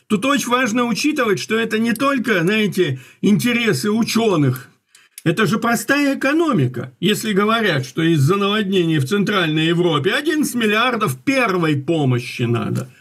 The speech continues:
А тут Испания, Франция, проблемы у других стран.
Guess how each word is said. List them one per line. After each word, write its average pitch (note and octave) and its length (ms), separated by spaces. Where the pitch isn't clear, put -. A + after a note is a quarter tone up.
А G#3 120
тут C4+ 220
Испания, G#3 500
Франция, A3+ 600
проблемы A3+ 600
у E3+ 120
других A3 420
стран. G#3 480